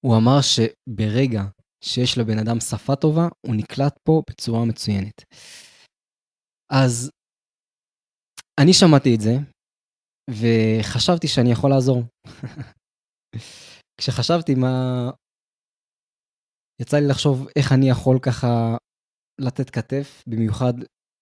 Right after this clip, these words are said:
לאור המצב. אה, אנחנו עכשיו, אה, במלחמה בעקבות האירועים של ש-, השבעה באוקטובר. אה, אני פשוט לא יודע מתי אתם תראו את זה. אה, אז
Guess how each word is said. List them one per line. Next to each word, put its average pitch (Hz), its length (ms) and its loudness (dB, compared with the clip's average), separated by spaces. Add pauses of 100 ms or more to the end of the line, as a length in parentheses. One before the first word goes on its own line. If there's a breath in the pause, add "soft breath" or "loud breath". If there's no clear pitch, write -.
(100)
לאור 123 260 2
המצב. 123 380 -2 (400)
אה, 104 600 -4 (840)
אנחנו 110 240 -4
עכשיו, 117 260 -2 (120)
אה, 107 300 0
במלחמה 107 640 -2
בעקבות 107 380 -4
האירועים 107 340 -4
של 107 160 -14
ש-, - 160 -12 (200)
השבעה 107 520 -6
באוקטובר. 139 500 0 (1120 soft breath)
אה, 98 640 0 (400)
אני 107 100 -2
פשוט 110 220 -2
לא 110 40 4
יודע 110 220 4 (200)
מתי 113 280 0
אתם 107 180 0
תראו 120 280 4
את 127 60 4
זה. 117 120 0 (800 soft breath)
אה, 101 760 -2 (840)
אז 113 340 -4